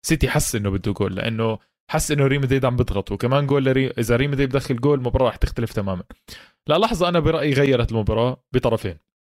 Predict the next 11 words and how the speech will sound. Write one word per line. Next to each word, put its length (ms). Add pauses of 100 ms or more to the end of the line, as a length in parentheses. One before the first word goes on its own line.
(1040)
تبديل 320
كروس 600 (840)
كان 140
سيء 340
وناجح 380
بنفس 260
الوقت. 420 (440)
سيء 300
لمدة 360
خمس 280
دقائق، 400